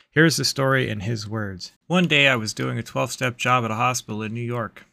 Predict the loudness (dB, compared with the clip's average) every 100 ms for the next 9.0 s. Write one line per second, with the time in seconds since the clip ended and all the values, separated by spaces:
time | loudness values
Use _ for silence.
0 | _ -20 -14 -4 0 2 0 -4 -6 -4
1 | -2 -2 -6 -6 -6 -4 -4 -4 -4 -4
2 | -6 -10 -20 -14 -6 -4 -2 -2 -2 0
3 | 0 -4 -6 -12 -10 -6 -4 -4 -4 -6
4 | -6 -4 -4 -6 -6 -6 -8 -12 -8 -6
5 | -6 -6 -6 -6 -6 -2 0 2 0 -2
6 | _ _ 0 2 2 0 0 -4 -4 -4
7 | -4 -2 -4 -4 -6 -6 -8 -10 -6 -4
8 | -4 -4 -4 -4 -4 -6 -6 -6 -8 -14